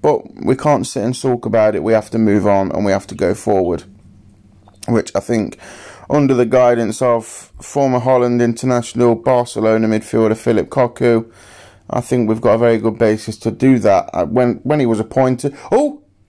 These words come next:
oh, nearly, we nearly equalised. Sorry about that. I'm watching the under nineteens, as I say. Should have scored that, header, six-yard box. Corner whipped into the, that's a brilliant delivery. Get him in the first team. We're, we're, we're hopeless at corners.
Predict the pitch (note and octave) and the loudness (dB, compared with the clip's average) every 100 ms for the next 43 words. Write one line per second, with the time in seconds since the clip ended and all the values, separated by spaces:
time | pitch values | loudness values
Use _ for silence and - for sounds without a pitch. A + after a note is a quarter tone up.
0 | - D#3+ D#3+ D3 C3+ B2+ C3 C#3+ B2+ A#2+ | -4 0 2 2 2 2 2 2 2 2
1 | C#3+ C3 C3+ D3 C#3+ C3 A2+ - C#3+ C3+ | 2 2 2 2 2 4 2 0 0 2
2 | A#2 G2+ A#2+ C#3 - B2+ - B2+ B2+ B2+ | 2 2 2 2 0 -6 -2 0 2 2
3 | B2+ B2 A#2 C3 B2+ A2 G#2+ G#2+ - A#2+ | 2 0 -2 0 0 2 0 0 2 2
4 | G#2+ - - - - - - D3 C#3 - | 2 -6 -20 -20 -20 -10 -2 -2 -2 0
5 | E3 D3+ D#3 D3+ C#3+ C#3+ C#3+ D3 C#3 - | 0 2 2 2 2 0 2 2 0 -4
6 | D3+ - D#3 D3 C#3 C#3+ C#3 - - - | -8 -2 2 2 2 2 2 -2 -14 -18
7 | _ _ _ - - - - _ - C#3+ | _ _ _ -20 -20 -20 -20 _ -4 0
8 | C#3 B2+ C3+ G#2+ C#3 B2+ C3 C3 - C3 | 2 4 2 0 0 -2 -2 -2 -2 -4
9 | A2+ C#3+ D#3+ A#2+ F#2+ A#2+ B2 G#2+ A2 F#3+ | 0 0 2 0 0 0 2 0 2 2
10 | G#3 G#3+ A3+ - F#3+ G3 - B2 C3 C#3 | 2 2 0 0 0 0 0 0 0 -2
11 | C#3 E3+ - - D#3 D3 E3 C3+ B2+ - | -2 -4 -4 -2 2 4 2 0 -4 -4
12 | - - G2+ F#2+ B2 | -8 -2 0 0 -2